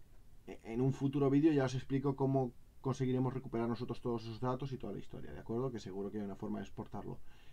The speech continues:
Pero por ahora, para nosotros, creo que esta es la, la mejor forma.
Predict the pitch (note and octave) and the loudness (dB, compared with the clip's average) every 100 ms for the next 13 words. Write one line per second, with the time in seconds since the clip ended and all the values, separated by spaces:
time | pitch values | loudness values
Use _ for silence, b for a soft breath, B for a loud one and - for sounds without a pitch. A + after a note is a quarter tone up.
0 | b C3+ B2+ B2 B2 C#3+ D3 B2+ A2+ G#2+ | b 4 4 4 6 6 6 4 0 0
1 | A#2+ C3+ E3 F#3 - b b b - C#3 | -2 0 0 -2 -6 b b b 4 4
2 | C#3 C#3 E3 D#3+ F3 - B2 A#2 - A2+ | 4 0 2 2 0 -2 2 2 4 0
3 | G#2+ - A2 - G2 A2+ | 0 -2 -4 -4 -8 -8